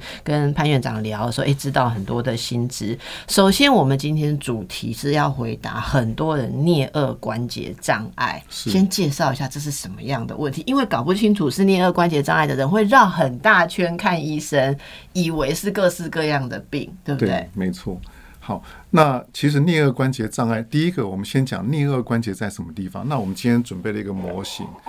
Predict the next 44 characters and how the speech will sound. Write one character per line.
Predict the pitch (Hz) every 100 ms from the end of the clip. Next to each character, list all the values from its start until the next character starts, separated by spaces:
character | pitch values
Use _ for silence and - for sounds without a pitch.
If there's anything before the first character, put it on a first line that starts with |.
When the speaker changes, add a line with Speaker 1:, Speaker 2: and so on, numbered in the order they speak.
| - - - -
Speaker 2:
那 | 175
这 | 185
个 | 139
模 | 113 110
型， | 113 - 95 - 120 139 -
看， | - -
看 | 117
得 | 92
到 | 90
哦？ | 90 107 - - -
Speaker 1:
可 | 143
以。 | 135 - _
Speaker 2:
其 | - 139
实 | 151 156
这 | 170
个 |
模 | 127 113 113
型 | 113
是 | 104 110
这 | 120
样 | 104
子 | 90
哦， | 85 85 -
橘 | - 120 139
色 | 143 165
这 | 131 135
一 |
块 | 123 - 110
呢， | 101 101
其 | - 117
实 | 117
是 | 139
我 | 101
们 | 90
的 | 104
颞 | 131 135 104
骨， | - - - - - _ - -
哦， | 98 - -
那 | 127
就 | 123
在， | 113
在 | 110 117
这 |
个 | 113